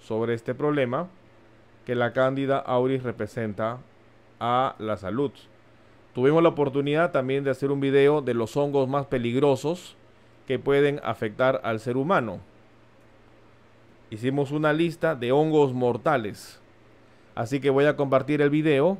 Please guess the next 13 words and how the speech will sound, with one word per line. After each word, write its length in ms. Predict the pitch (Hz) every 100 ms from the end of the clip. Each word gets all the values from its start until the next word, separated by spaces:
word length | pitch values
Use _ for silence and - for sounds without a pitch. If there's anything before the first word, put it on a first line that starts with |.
| -
sobre 300 | - 120 135
ello. 240 | 107 87 98 - - - - - - - -
Hay 160 | 135 156
un 80 | 170
video 420 | 165 175 185 185
que 240 | 143 143 -
habla 340 | 143 156 160
sobre 480 | 151 165 160 175 214 - - - - - - - - - - -
hongos 400 | 160 170 165 160
mortales 840 | 151 147 - 170 156 208 - - - _ _ - _ - - _ -
y 260 | 151 180 185 -
el 240 | 151 151 143
veinticinco, 1040 | 143 143 131 151 - 208 208 185 196 214